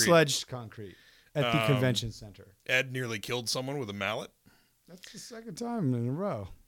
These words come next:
Speaker 2: <laughs> Um, yes, we broke ground on the convention center expansion. Um, since the convention center's already there and we're expanding it, I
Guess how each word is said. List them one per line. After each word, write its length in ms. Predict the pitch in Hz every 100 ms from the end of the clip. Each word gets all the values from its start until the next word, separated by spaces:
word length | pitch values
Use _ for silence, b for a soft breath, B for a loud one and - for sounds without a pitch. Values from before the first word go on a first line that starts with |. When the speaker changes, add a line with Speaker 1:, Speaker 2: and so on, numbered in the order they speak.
| _
Speaker 2:
<laughs> 380 | - - - -
Um, 460 | 127 123 113 101 98 b b b b b
yes, 220 | - 110 -
we 80 |
broke 220 | 110 131 117
ground 240 | 123 123
on 60 | 117
the 60 |
convention 360 | 107 117 117 110
center 200 | - 113
expansion. 680 | 98 - 110 110 110 101 98 -
Um, 440 | 101 95 95 92
since 240 | - 127 113
the 60 |
convention 320 | - 139 131 120
center's 260 | 127 113
already 160 | 110 107
there 200 | 104 107
and 100 | 101
we're 60 | 98
expanding 440 | - 156 151 110
it, 120 | 101 - b b b b b
I 40 | -